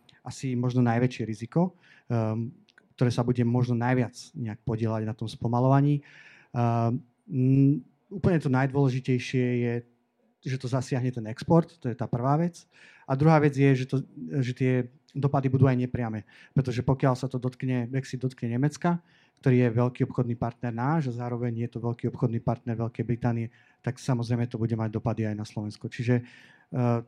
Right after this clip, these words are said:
tie dopady budú priame, čo sa týka exportu, teda v prvom rade vývozu, e, automobilovej výroby, elektrotechniky, čo sú,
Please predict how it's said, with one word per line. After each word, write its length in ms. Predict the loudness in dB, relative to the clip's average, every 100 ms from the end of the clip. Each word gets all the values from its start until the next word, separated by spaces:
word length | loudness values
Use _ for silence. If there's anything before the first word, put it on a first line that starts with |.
| 0
tie 140 | 0
dopady 320 | 2 0 0
budú 160 | 0 -4 -10 _ _ -2
priame, 400 | 0 2 0 -2
čo 80 | -12
sa 100 | -14
týka 160 | -10 -8
exportu, 580 | -4 2 2 4 2 2 _ _
teda 260 | -8 -8
v 220 | -10 _ -2
prvom 240 | 2 2
rade 400 | 0 -2 -4 -6 -8 -20 _
vývozu, 600 | -8 -6 -6 -6 -6 -6 -12 _ _ _ _ _
e, 80 | -10 -6 -4 -2
automobilovej 640 | 2 2 2 0 -2 -4 -4
výroby, 560 | -2 -2 -4 -6 -10 -16 _ -10
elektrotechniky, 640 | -6 -4 -6 -6 -10 -10
čo 160 | -10 -10
sú, 160 | -6